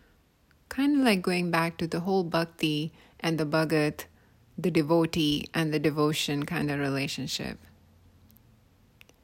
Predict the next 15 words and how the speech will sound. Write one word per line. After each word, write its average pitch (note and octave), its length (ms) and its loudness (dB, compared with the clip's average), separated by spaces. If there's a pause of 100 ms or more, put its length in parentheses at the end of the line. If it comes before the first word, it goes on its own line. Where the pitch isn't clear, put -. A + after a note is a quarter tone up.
(140)
Tyagi A3 500 0
or E3+ 140 0
sannyasi, D3+ 880 -6 (220)
either G#3+ 320 2
or. D#3+ 400 -4 (1700)
As G#3+ 360 0
long G3+ 400 -2
the F3 100 -4
mind E3 480 -2
is D#3 160 -6
still F3 520 -4 (560)
running E3+ 640 -2
after D3 560 -4
the F3 140 -4
desires E3 1000 -2